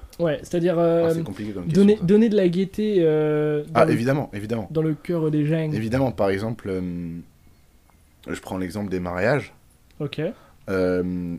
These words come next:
Speaker 2: les gens, euh, veulent qu'on, qu'on, qu'on immortalise le beau, qu'on
Speaker 1: Mhm.
Speaker 2: immortalise les beaux moments, euh, qu'on immortalise les, les belles choses, les, la
Speaker 1: Mhm.
Speaker 2: joie de vivre en fait.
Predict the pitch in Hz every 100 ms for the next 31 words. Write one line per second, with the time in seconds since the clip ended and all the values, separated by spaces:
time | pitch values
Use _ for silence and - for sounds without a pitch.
0 | - 92 95 101 135 120 92 87 90 135
1 | 120 - 95 92 90 - 101 87 87 80
2 | 71 - - 98 107 104 110 123 104 -
3 | 95 92 127 131 - - - - - 160
4 | 160 - 113 98 95 98 101 98 110 143
5 | 143 - - - - _ _ - 95 95
6 | 92 90 87 87 - - - - 107 104
7 | 95 107 117 95 95 92 95 101 101 151
8 | 151 101 - - 92 95 98 104 131 107
9 | 101 92 82